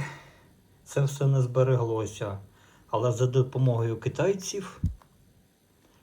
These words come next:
резина в нас тепер замінена пластмасою. Ну і телефон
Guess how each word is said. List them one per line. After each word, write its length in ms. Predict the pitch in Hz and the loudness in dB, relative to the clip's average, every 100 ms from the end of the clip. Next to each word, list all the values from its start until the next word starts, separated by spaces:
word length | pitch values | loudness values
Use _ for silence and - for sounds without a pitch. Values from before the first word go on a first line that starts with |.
| _ _ _ _ | _ _ _ _
резина 520 | 120 117 113 165 180 160 | -2 0 0 0 0 0
в 140 | 143 | 2
нас 320 | 147 139 - - - - _ _ _ - | 2 2 -2 -14 -20 -20 _ _ _ -8
тепер 340 | - 170 170 | -4 -2 0
замінена 560 | 120 113 127 131 127 127 | 0 0 2 4 4 2
пластмасою. 1000 | - 123 - 101 95 - 98 98 95 95 - _ _ _ _ _ _ _ _ _ _ _ _ _ - - _ _ _ _ _ _ _ _ _ _ - | 0 -2 -4 -6 -6 -6 -6 -4 -6 -8 -16 _ _ _ _ _ _ _ _ _ _ _ _ _ -20 -20 _ _ _ _ _ _ _ _ _ _ -10
Ну 200 | 131 226 | -6 -4
і 100 | 190 | -4
телефон 680 | 143 147 143 - 180 170 | -2 0 0 0 -2 -2